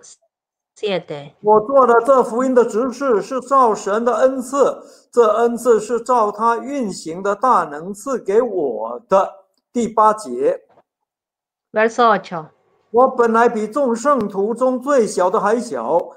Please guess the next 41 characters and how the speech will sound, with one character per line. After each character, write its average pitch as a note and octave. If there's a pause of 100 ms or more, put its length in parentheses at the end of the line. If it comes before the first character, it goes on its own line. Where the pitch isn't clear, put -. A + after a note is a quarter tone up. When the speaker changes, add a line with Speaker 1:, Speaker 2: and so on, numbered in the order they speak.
(160)
Speaker 2:
然 F3
而 A3+
他 A#3+
还 A3+
赐 C#4+
我 F#3
这 B3
恩 B3+
典， D3 (320)
叫 B3+
我 G#3
把 G3+
基 A#3+
督 B3
那 A3+
测 C4+
不 B3
透 C4
的 A3+
丰 B3+
富 G#3+ (120)
传 G3+
给 C#3
外 F#3+
邦 D#3
人。 A#2 (400)
啊， - (640)
第 C#4+
一 C#4
节 G3+
说 B3
，"我 G#3+
保 D#3+
罗。" B2+ (1400)
Speaker 1:
En G#3+
el G#3+
verso C#4+
uno C#4+
dice, A3+
"Yo, C4+
Pablo". D#3+